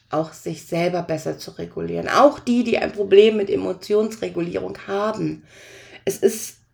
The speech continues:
definitiv von Vorteil, da ein gutes, ein gutes Beispiel zu geben.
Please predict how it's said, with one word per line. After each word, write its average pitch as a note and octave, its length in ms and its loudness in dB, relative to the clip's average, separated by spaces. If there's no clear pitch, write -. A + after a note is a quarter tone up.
definitiv A#3 800 2
von F#3+ 220 -2
Vorteil, G3 920 6
da F#3 220 0
ein F3+ 140 0
gutes, F#3+ 520 4
ein E3+ 120 0
gutes E3+ 280 -4
Beispiel D#3 520 0
zu - 160 -10
geben. - 480 -12